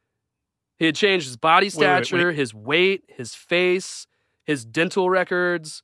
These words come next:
Speaker 1: Like, literally the only thing this guy has that is his own is, like, blood and his growing hair. And his skin, I guess, but,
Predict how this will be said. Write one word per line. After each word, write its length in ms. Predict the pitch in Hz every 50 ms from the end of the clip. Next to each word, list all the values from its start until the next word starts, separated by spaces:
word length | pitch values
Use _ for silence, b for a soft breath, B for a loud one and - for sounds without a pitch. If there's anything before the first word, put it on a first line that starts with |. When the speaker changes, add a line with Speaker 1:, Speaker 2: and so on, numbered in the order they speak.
| _ _ _ _ -
Speaker 1:
Like, 140 | - 147 131
literally 340 | 143 165 208 233 226 220 202
the 40 | 196
only 180 | 190 196 190 170
thing 140 | 175 180 170
this 100 | 160 -
guy 180 | - 170 156 151
has 340 | 151 156 151 151 143 131 123
that 140 | 143 135 131
is 140 | 135 127
his 140 | 123 127 120
own 220 | 143 156 147 135 127
is, 120 | 123 -
like, 120 | 135 120 104 104
blood 400 | 107 135 147 156 165 165 156 151 - -
and 120 | 135 131
his 120 | 131 135 123
growing 360 | - 147 147 143 135 131 123
hair. 320 | 117 135 127 101 - - _ _ _ _ _ _ _ _ _ _ _ _ _ _ _ _ _ -
And 80 | 131 147
his 100 | 135 -
skin, 280 | - - 277 220 131
I 80 | 107 101
guess, 240 | 107 110 117 - -
but, 200 | - 117 110 -